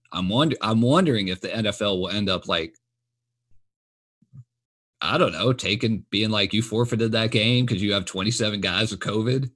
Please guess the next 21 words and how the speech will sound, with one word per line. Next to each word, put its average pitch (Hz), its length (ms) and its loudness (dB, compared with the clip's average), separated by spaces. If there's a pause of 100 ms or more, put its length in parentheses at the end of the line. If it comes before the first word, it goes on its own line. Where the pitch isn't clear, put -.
(220)
because 104 260 -4
you 95 80 -2
had 104 140 0
a - 60 -6
party," 120 480 -2 (800)
or 107 80 -4
something 117 260 -2
like 117 200 2
that. 123 200 0
I 104 60 2
wonder 135 260 0
if 143 80 -6
we're 156 60 -2
gonna 151 160 2
see 180 220 -2
anything 87 300 -6
like 69 200 -10
that. - 280 -8
I 98 80 -4
don't 123 140 -2
know. 120 280 -2